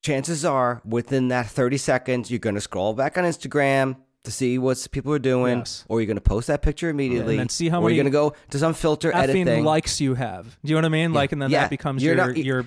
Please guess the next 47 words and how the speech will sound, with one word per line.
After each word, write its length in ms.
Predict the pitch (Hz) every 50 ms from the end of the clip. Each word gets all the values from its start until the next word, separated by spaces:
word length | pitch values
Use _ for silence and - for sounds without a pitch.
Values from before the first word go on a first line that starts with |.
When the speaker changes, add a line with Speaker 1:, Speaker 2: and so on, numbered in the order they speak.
| 120
Speaker 2:
your 200 | - 131 165 151
Speaker 1:
really 220 | 165 180 185 208 196
just 120 | 190 170 139
gonna 100 | 139 135
take 140 | - 165 151
a 20 |
Speaker 2:
experience. 60 | 151 -
Speaker 1:
picture 220 | 175 160 - 160
and 100 | 151 135
put 120 | - 160 156
it 100 | 147 135
Speaker 2:
Yeah. 80 | 135 120
Speaker 1:
away. 200 | 98 76 71 - - - _ _ _ _ _ _ _ _ _ _ _ _ _ _ _ -
So 240 | 127 127 - 101 107
my 180 | - 131 139
advice 280 | 143 131 147 151 147 139
to 80 | - 139
people, 440 | - 151 147 - - 95 73 - _ _ _ _ _ _ _ _
get 160 | - 156 143 151
a 40 |
little 200 | 160 170 170 170
point 220 | 165 - 165 165 160
and 100 | 175 -
shoot 220 | - 175 175 170
camera 440 | - 165 139 123 117 117 117 120 120 _ _ _ _ _ _ _ _ _ _ _ _ -
with 160 | 113 110 -
a 60 | 113
real 200 | 98 107 117 135
flash 520 | 135 - 143 131 120 117 117 113 - - - _ _ _ _ _ _ _ _ _ _ -
and 140 | 110 98 -
capture 520 | - 117 101 101 - - 131 127 127 123 -
your 180 | 104 110 127 127
life 420 | 123 113 110 104 104 - - - _
as 240 | - 101 107 92 92
you 60 | 110
go 160 | 95 120 117 113
through 300 | - - 135 123 107 101
it, 220 | 101 - - _ _ _ _ _ _ _ _ _
and 160 | - 107 107 98
then 360 | 113 110 110 107 104 95 - _ _ _ _ _ _ _ _
do, 120 | - 131
do 460 | - - - - 143 147 165 175 180
the 140 | 170 165 160
steps 480 | - - - - 160 127 127 - - 139
it 100 | 127 -
takes. 260 | - 117 85 - - _
Shoot, 340 | - - 202 247 247 -